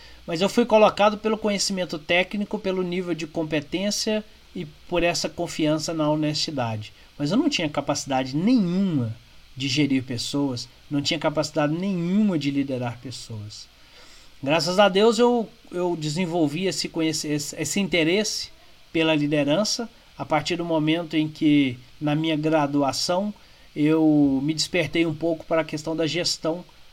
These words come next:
através de uma excelente aula de um professor na graduação que me despertou o interesse pela gestão. E eu comecei a estudar gestão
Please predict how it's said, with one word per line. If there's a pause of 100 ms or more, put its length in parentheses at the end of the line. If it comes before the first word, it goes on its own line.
através
de
uma
excelente
aula
de
um
professor (500)
na
graduação (300)
que
me
despertou
o
interesse
pela
gestão. (440)
E
eu
comecei
a
estudar
gestão